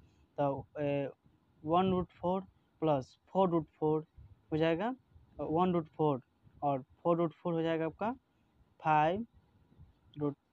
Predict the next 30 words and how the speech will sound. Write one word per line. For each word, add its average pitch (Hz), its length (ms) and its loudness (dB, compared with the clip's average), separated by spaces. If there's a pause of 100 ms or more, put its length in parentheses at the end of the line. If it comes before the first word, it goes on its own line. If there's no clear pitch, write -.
(180)
फ़ोर। 143 480 0 (800)
अच्छा, 127 240 -16 (140)
आगे 147 180 -2
बढ़ते 160 280 0
हैं 165 80 2
हम 175 180 -2
लोग। 185 160 -6 (440)
यहाँ 143 180 0
nine, 165 500 2
nine 160 380 2
root 165 120 -2 (120)
three 170 240 0
है 139 340 -8 (340)
plus 143 220 2 (480)
six - 320 -2
root 180 100 -2 (120)
two 185 140 4
है। 131 160 -4 (520)
देखिए 143 320 0
root 151 180 0
में 156 140 2
यहाँ 156 120 0 (360)
different 170 380 0
यहाँ 170 160 4
आ 165 40 2
गया, 170 200 0 (540)
यहाँ 151 160 2
root 160 200 2
three 165 220 2
है, 147 220 -2